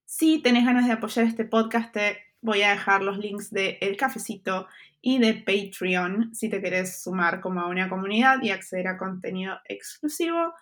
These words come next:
Y te recuerdo que también podés ir a chusmear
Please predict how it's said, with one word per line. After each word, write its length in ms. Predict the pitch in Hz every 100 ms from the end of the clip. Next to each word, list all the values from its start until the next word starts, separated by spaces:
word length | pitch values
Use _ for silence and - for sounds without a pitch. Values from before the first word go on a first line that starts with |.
| _ _ _
Y 100 | 269
te 80 | 269
recuerdo 400 | 262 262 277 285
que 80 | 247
también 460 | 233 226 233 240 -
podés 540 | - 220 214 214 - -
ir 240 | - 254
a 120 | 233 226
chusmear 600 | 220 196 190 185 185